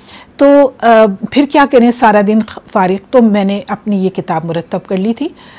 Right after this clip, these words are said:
मतालियात तारीख़ी। तकरीबन सौ डेढ़ सौ के करीब हैं, लेकिन उसमें से मुंतखब सोलह या सत्रह मकालात जो हैं वो इसके अंदर, अ,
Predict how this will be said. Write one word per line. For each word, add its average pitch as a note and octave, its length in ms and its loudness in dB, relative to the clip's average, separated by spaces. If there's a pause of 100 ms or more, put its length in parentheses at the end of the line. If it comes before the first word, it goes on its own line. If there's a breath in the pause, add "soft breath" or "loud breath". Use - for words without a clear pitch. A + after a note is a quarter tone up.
(140 loud breath)
मतालियात F3+ 640 -2
तारीख़ी। D3+ 580 -12 (640 soft breath)
तकरीबन G3+ 340 -8
सौ G3 220 -8
डेढ़ F3 220 -6
सौ C4 180 -6
के C4 120 -8
करीब G3+ 300 -4
हैं, D#4 100 -2
लेकिन C#4 240 0
उसमें A3 280 -2
से A3 220 -2 (280 loud breath)
मुंतखब A3+ 560 2
सोलह G#3 560 0 (140)
या F#3 200 -2
सत्रह G3 400 -4
मकालात F3+ 540 -4
जो F3 80 -8
हैं F3 140 -10
वो D#3+ 100 -8
इसके E3 240 -8
अंदर, E3+ 200 -6
अ, - 520 -16